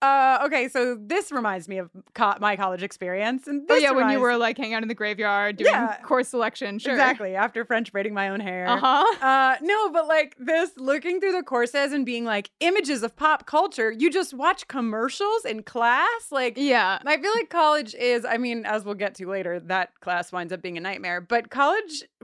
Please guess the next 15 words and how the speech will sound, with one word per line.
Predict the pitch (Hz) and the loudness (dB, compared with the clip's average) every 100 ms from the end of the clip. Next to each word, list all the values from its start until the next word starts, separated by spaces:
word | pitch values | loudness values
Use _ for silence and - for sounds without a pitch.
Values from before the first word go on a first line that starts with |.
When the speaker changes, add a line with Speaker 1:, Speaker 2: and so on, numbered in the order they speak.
| - | -8
Speaker 1:
is | 269 233 | -8 -6
pretty | 302 302 | -4 -2
exciting | 254 - 285 269 247 220 190 | -4 -2 -2 0 -2 -4 -10
for | 220 | -6
a | 214 | 0
lot | 214 220 | 2 0
of | |
reasons, | 247 269 285 277 | -2 -4 -6 -4
but | 240 208 | -4 -4
one | 226 233 | -4 -4
is | 233 | -2
that | 220 208 202 | 0 -2 -4
you're | 202 214 202 | -6 -4 -4
taking | 185 208 185 185 | -6 -8 -8 -10
classes | - 190 190 | -4 -2 -2